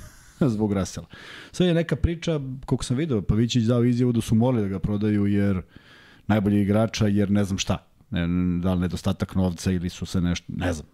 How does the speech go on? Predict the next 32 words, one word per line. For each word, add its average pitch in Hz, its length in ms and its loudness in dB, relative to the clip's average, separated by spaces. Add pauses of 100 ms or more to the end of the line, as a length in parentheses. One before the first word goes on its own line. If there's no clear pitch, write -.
(140)
otišli 90 320 -2
u 92 40 2
Galatasaray, 95 480 0
baš 160 160 -2
me 151 80 2
zanima 110 260 4
kako 90 160 -6
će - 140 -10
se - 60 -12
snađe 87 300 -4
u - 20 -8
Galatasarayju. 90 640 -2 (720)
Čisto 101 260 0
onako 98 260 0
da 95 100 0
pratim, 98 380 0
da 90 60 2
vidim. 104 280 2 (760)
I, 95 280 4
ovaj, 98 420 2
i, 98 640 2 (1600)
i - 80 0
to - 200 2
su - 160 0
jednostavno 160 400 4
igrači 120 440 2
u 120 40 4
koje 117 260 0
mi 131 120 4
imamo 135 180 4
više 131 260 2
poverenja. 95 680 2